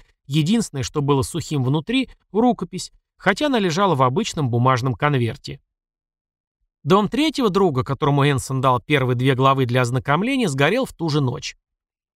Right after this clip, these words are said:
Угадайте, что нашли в идеальном состоянии на пожарище. Правильно, рукопись! По книге в июле семьдесят девятого был выпущен первый фильм – который пользовался огромной популярностью,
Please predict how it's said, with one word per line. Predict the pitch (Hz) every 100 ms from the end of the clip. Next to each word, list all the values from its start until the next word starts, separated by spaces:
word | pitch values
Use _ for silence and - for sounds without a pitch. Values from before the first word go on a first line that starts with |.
| _ 240
Угадайте, | 185 151 120 120 196 302 262
что | - 165
нашли | 135 - 180
в | 226
идеальном | 156 127 147 208 196
состоянии | 156 - 127 123 127 135
на | 143
пожарище. | 202 156 120 - - - _ _ _ _ _ _ -
Правильно, | 254 349 349 285 160 127 120 139
рукопись! | 269 349 - 107 135 - - _ _ _ _ _ _ _ _ _ _ _ -
По | 220
книге | 294 311 320 220 151
в | 139
июле | 220 294 247
семьдесят | - 185 165 - 139
девятого | 160 254 294 247 185
был | 156 160
выпущен | 277 - - 196 151
первый | 233 226 220
фильм – | 185 - 131 123 - _ _ -
который | 147 147 139
пользовался | - 262 254 254 - 135
огромной | 123 190 190
популярностью, | - - 165 123 113 120 - -